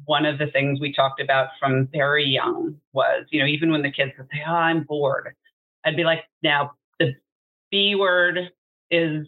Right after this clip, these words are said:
you know, that's, like, a curse word in our house." I was like, "Look, here's the thing. I will provide you with a house and food and transportation and education, but your happiness is up to you. That it, you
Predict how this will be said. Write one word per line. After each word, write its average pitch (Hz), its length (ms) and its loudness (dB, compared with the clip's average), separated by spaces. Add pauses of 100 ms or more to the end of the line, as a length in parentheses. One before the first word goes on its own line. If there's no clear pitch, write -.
(100)
you 170 100 2
know, 143 180 -2
that's, 165 220 0
like, 170 160 2
a 170 140 0
curse 147 260 -2
word 147 160 2
in 139 100 2
our 131 100 0
house." - 300 -2
I 139 60 0
was 135 100 0
like, 143 160 0
"Look, 139 140 0 (100)
here's 165 280 2
the 160 120 -4
thing. 143 400 0 (480)
I 151 120 0
will 160 220 0
provide 143 460 0
you 147 240 0
with 135 180 0
a - 80 0
house 185 460 0 (200)
and - 220 0 (140)
food 165 600 2
and 120 220 -2
transportation 156 840 0
and 135 120 2
education, 143 840 0 (760)
but 151 180 -4
your 175 200 2
happiness 160 600 0 (220)
is 143 140 0
up 131 240 0
to 139 100 -6
you. - 180 -6 (1080)
That 151 240 2
it, 160 180 -4
you 170 480 0